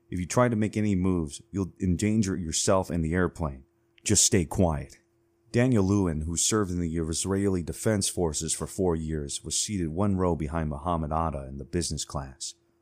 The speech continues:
Lewin was the founder of the Akami Technologies, which today describes itself as the global leader in content delivery network, C D N services,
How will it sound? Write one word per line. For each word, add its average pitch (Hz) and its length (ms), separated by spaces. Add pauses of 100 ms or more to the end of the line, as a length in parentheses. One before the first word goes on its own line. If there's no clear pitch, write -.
(380)
Lewin 117 300
was 90 160
the 85 80
founder 95 440
of 76 120
the 80 140
Akami 90 500
Technologies, 90 880 (340)
which - 200
today 104 240
describes 87 500
itself 82 460
as 80 100
the 85 80
global 101 460
leader 87 300
in 73 160
content 95 520
delivery 78 420
network, 76 560 (340)
C - 240
D 82 240
N 76 160
services, 73 760